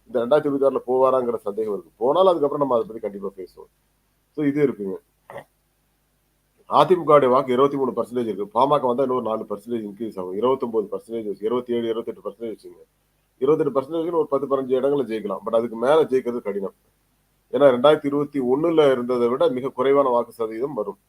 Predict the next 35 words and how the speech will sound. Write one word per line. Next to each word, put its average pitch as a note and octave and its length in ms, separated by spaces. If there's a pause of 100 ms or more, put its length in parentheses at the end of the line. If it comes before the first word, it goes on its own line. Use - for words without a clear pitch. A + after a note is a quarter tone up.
யாருக்கு? G#2 540
அதிமுகவுக்கு. F#2 560 (480)
So, D3 120
அவங்க C#3 120
திமுகவோட E3+ 440
எதிர்ப்பு D3+ 380
வாக்குகள் C3+ 380
அப்படின்னு A#2+ 300
நினைக்கிறாங்க. G2 420 (380)
அது A2+ 140
பாஜகவுக்கும் D3+ 720
போகும், C#3 340
அதிமுகவுக்கும் B2+ 500
போகும். F#2+ 260
அப்ப D#3+ 200
திமுகவுடைய C#3+ 800 (960)
பலம் D3+ 280
வந்து C#3+ 180
அதிகரிக்குமே B2 500
தவிர B2 180
குறையாது. G#2 580
So, C3+ 180
இந்த D#3 420
இடத்துலயும், B2+ 440 (480)
அ, C3 60
திமுகவுக்கு C#3 880
வாய்ப்பு A#2+ 320
அதிகமாகத்தான் A2 440
இருக்கு. F#2+ 220
சரி, B2+ 200
இருநூறு F3 360
இடங்களை E3+ 280
ஜெயிப்போம்னு C#3 440
சொல்றாரு A#2+ 300
ஸ்டாலின். G#2+ 460